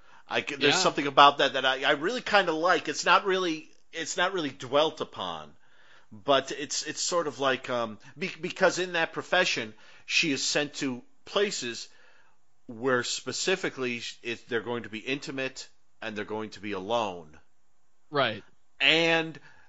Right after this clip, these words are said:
Speaker 1: you're not going to get a lot of publicity and things like that. I mean, unless your football team shows up.
Speaker 2: Right.
Speaker 1: You know, and when she beats the crap out of those guys, it's
Speaker 2: Throwing
Speaker 1: not,
Speaker 2: them
Speaker 1: it's
Speaker 2: through
Speaker 1: not,
Speaker 2: windows and
Speaker 1: <laughs> yes, it's, I mean, it's not as great as leaping off the hospital building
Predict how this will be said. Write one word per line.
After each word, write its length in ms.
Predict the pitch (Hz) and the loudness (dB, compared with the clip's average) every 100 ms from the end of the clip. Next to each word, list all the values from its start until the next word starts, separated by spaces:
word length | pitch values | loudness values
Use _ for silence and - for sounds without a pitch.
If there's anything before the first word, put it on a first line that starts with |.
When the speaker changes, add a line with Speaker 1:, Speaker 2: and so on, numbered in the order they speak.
| - | -18
Speaker 1:
you're 180 | 123 127 | -6 -4
not 360 | 123 135 139 127 | 4 6 4 2
going 240 | 135 131 | -4 -4
to 80 | 113 | -4
get 160 | 117 120 | -2 0
a 40 | |
lot 220 | 117 117 | 2 0
of 80 | 110 | -2
publicity 640 | 123 95 135 - 101 92 98 | -8 -6 -6 -6 -10 -12 -14
and 140 | 98 | -14
things 240 | 113 98 101 | -12 -10 -8
like 140 | 95 | -2
that. 180 | 135 160 | 2 2
I 60 | |
mean, 140 | 170 156 | 2 0
unless 320 | 143 151 - | 0 0 0
your 80 | 131 | 0
football 420 | 165 156 117 98 | 0 0 -2 -4
team 240 | - 95 | -8 -12
shows 360 | 85 98 85 - | -10 -10 -10 -10
up. 220 | 76 - - - - - 147 | -16 -18 -20 -20 -20 -12 -2
Speaker 2:
Right. 320 | 139 110 113 - - - 131 | 0 0 -4 -16 -20 -16 -2
Speaker 1:
You 120 | 151 | 2
know, 100 | 160 | 4
and 140 | 185 180 | 4 4
when 180 | 190 175 | 4 4
she 220 | - 180 | 2 -2
beats 320 | 120 190 - | -6 -8 -6
the 80 | - | -8
crap 400 | - - - - | -6 -4 -6 -6
out 120 | - | -14
of 40 | 640 | -16
those 360 | 622 587 - | -20 -14 -12
guys, 640 | - - - - - - - - - - 330 254 | -10 -12 -16 -20 -20 -20 -20 -20 -12 -6 -2 2
it's 160 | 208 | 4
Speaker 2:
Throwing 40 | 208 | 4
Speaker 1:
not, 60 | |
Speaker 2:
them 80 | 196 | 2
Speaker 1:
it's 100 | 214 | 4
Speaker 2:
through 80 | 202 | 6
Speaker 1:
not, 200 | 190 226 | 6 6
Speaker 2:
windows 460 | 165 170 170 165 | 0 -4 -8 -10
and 220 | - 135 - | -16 -4 0
Speaker 1:
<laughs> 160 | 123 240 | 6 10
yes, 200 | 214 208 | 10 6
it's, 220 | 196 170 208 | 2 2 2
I 60 | |
mean, 140 | 208 214 | 2 2
it's 160 | 220 | 2
not 180 | 208 202 | 6 8
as 240 | 196 180 - | 8 4 2
great 300 | 160 160 156 | 2 2 0
as 120 | 127 | -4
leaping 300 | 147 151 143 | -4 -2 4
off 240 | 135 131 | 4 4
the 60 | 117 | 2
hospital 460 | 131 120 - 120 110 | 2 2 -2 -4 -2
building 500 | 120 113 104 104 | -2 -4 -4 -8